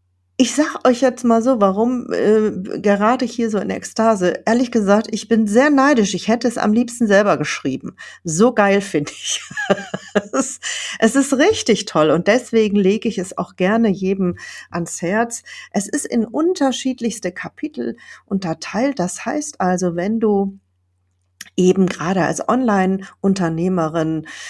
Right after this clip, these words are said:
für dein Business, äh, in den ganzen Textbergen unterwegs bist, also sagen wir mal E-Mail-Marketing oder du musst, äh, brauchst neue Texte für deine Webseite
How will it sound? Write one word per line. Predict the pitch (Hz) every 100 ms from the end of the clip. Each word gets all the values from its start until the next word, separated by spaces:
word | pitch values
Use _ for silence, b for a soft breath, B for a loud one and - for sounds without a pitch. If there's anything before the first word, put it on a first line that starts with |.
| B B
für | - - 240
dein | 214 185 185
Business, | 226 240 208 190 185 185
äh, | - 185 180 175 175 - 180 -
in | 185 185
den | 185 180
ganzen | 190 254 285 277 262
Textbergen | 330 - - - 170 151 147
unterwegs | - 156 165 151 147 139 -
bist, | - 156 - -
also | 170 170 170
sagen | 175 196 208
wir |
mal | 202 214 -
E-Mail-Marketing | 208 196 151 143 131 135 - - 135 -
oder | 196 196 185
du | 190
musst, | 185 185 190
äh, | 190 180
brauchst | 175 165 190 -
neue | 175 170 170
Texte | - 202 - 180
für | 180 165
deine | 160 156 156
Webseite | 180 185 - 135 127 120 - -